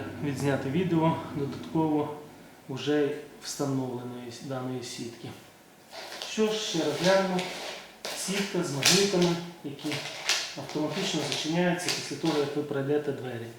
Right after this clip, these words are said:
Ви можете, н-, нісши щось в руках, спокійно проходити, вони... Просто відкриються і після вас знову закриються. Я думаю, ви вже бачили такі сітки подібні. Я вам показав просто її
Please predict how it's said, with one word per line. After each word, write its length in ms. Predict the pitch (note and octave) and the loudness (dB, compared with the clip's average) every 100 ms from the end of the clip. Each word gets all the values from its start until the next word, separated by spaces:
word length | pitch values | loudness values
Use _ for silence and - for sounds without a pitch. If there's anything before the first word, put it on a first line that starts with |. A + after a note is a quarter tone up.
| - - - - | -16 -20 -20 -4
Ви 80 | D3+ | 0
можете, 420 | D3+ C#3+ - C#3 - - - - - D3+ | 2 0 -2 -4 -6 -12 -16 -20 -8 -4
н-, 140 | D#3+ - | -2 2
нісши 380 | D#3+ D3+ - | 2 2 0
щось 280 | - D3+ - | -2 -2 -2
в 60 | C#3+ | -4
руках, 420 | C3+ G3 A3 - | 2 6 6 4
спокійно 440 | - - E3 D3+ | -4 -6 -2 0
проходити, 600 | D3 C#3+ - G#3+ F#3 - | 0 -2 2 2 2 0
вони... 200 | D3 D3+ D3+ - - - - - - - | 0 0 -2 -6 -10 -16 -18 -20 -20 -10
Просто 300 | - D#3 D3 | -2 0 0
відкриються 680 | D3+ D3+ - B3+ A#3+ - G#3 - - - | -2 -2 -2 -2 0 -2 -2 -4 -10 -8
і 60 | |
після 260 | C#3+ C3+ D3+ | -6 -2 2
вас 260 | E3+ F3+ C#3 | 2 2 2
знову 260 | D3 C#3+ | 0 0
закриються. 580 | C3 B2 A#2+ A#2+ A#2 - - - - - - - - - - - - - - | -2 -2 -2 -2 -4 -6 -8 -12 -16 -20 -20 -20 -18 -4 -2 -2 -4 -8 -2
Я 100 | E3 | 0
думаю, 320 | D#3+ D3+ D3 | 2 4 4
ви 120 | C#3+ | 4
вже 160 | C3+ C#3+ | 2 4
бачили 400 | F3 G3+ - G3+ | 6 6 4 2
такі 260 | F#3+ F3+ | 0 -2
сітки 360 | F3 - F3 - | -4 -2 -4 -4
подібні. 520 | E3+ D3 D#3+ D3 D3 - - - | -2 -2 0 0 -2 -4 -10 -8
Я 160 | C#3+ C#3+ | -2 -2
вам 120 | C#3+ | 0
показав 480 | C#3+ C#3 D3+ F3+ - | -2 -2 2 2 4
просто 280 | D#3 D#3 C#3 - - - - - - - | 2 2 -2 -4 -4 -4 -4 -2 -2 0
її 320 | C#3+ D#3+ | 4 4